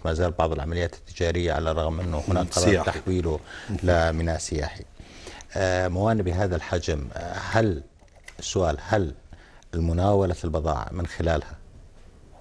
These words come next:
Speaker 1: تقتصر على السوق المحلي العماني؟ <laughs> كتلة سكانية لا تتجاوز الخمسة مليون نسمة، هل تحتاج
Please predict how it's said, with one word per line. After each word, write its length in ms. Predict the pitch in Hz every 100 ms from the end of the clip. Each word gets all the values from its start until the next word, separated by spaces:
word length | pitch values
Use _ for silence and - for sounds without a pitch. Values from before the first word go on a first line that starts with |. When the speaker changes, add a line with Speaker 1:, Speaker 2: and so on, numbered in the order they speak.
| - - - - -
Speaker 1:
تقتصر 420 | 107 - - -
على 80 | 90
السوق 280 | - - -
المحلي 360 | 73 - 87
العماني؟ 440 | 73 76 78 80 - - - - - - - - - -
<laughs> 420 | - 78 85 80
كتلة 260 | - 98 82
سكانية 640 | - - 87 85 85 76 78 - - - - -
لا 60 | 90
تتجاوز 460 | - 82 87 80
الخمسة 380 | - 90 80 -
مليون 380 | 73 76 78 73 - -
نسمة، 380 | 120 95 73 76 - - - - - -
هل 160 | - 92
تحتاج 380 | - - 90